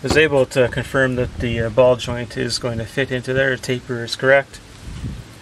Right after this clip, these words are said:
And looking at the, uh, strut bar compared to the lower control arm bolt, they're actually gonna be, uh, one's a fine thread, one's coarse, so you can't use the, the same lock nuts, unfortunately.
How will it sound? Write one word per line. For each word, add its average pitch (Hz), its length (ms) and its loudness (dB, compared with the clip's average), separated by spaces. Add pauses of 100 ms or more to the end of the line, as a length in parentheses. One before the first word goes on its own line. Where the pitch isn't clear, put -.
(220)
And 143 180 2
looking 156 340 0
at 135 280 2
the, 131 280 0
uh, 120 200 0 (320)
strut - 480 -4
bar 120 280 2 (680)
compared 147 400 0
to 135 60 -2
the 127 160 -4
lower 131 260 -6
control 131 360 -6
arm 135 300 -6 (1000)
bolt, 156 240 -10 (220)
they're 127 160 -8
actually 131 420 -2
gonna 123 320 -2
be, 120 320 -2
uh, 113 200 -4 (320)
one's 139 180 -2
a 113 60 -6
fine 123 320 0
thread, 120 240 -4
one's 120 220 -4
coarse, 120 340 -4
so - 100 -4
you 117 60 -6
can't 127 320 -4
use 120 300 -2
the, - 180 -6 (640)
the - 80 -8
same 123 280 -2
lock 123 280 2
nuts, 120 180 -20
unfortunately. 113 680 -14